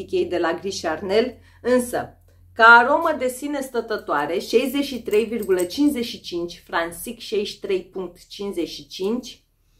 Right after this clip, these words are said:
este acel ceai latte cremos, uh,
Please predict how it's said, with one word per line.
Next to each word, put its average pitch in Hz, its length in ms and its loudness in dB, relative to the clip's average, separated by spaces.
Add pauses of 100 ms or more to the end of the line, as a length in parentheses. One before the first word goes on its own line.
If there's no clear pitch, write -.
(560)
este 220 840 2 (1040)
acel 285 440 2
ceai 262 360 0
latte 208 680 2 (300)
cremos, 226 580 2 (1200)
uh, 190 500 2